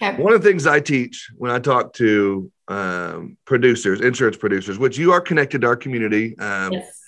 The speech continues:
Speaker 2: she is a presenter, I guess you'd call it a presenter, at the Arkansas Insurance Hall of Fame for, I think, two or three years running now. So,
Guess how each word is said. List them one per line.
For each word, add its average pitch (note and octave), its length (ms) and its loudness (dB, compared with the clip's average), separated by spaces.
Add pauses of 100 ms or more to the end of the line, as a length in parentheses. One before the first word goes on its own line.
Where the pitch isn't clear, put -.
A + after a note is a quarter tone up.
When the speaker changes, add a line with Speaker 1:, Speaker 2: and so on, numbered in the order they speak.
(140)
Speaker 2:
she D#3 340 0
is B2+ 240 4
a A#2+ 100 2
presenter, A#2 840 0
I G#2 60 -10
guess B2+ 240 -6
you'd G#2 100 -10
call G#2 120 -2
it F#2+ 60 0
a F#2+ 40 -6
presenter, F#2+ 580 -2
at G2+ 160 0
the A2 120 0
Arkansas C3+ 520 0
Insurance B2+ 480 -4
Hall A2 180 -2
of G2+ 120 -6
Fame F#2+ 440 -2 (280)
for, E3 100 2
I E3+ 100 6
think, B3+ 260 -6
two G3 180 2
or A#3 60 0
three B3 240 -2
years A#2 240 -2
running G#2+ 260 -2
now. F#2+ 340 -10
So, A#2+ 520 0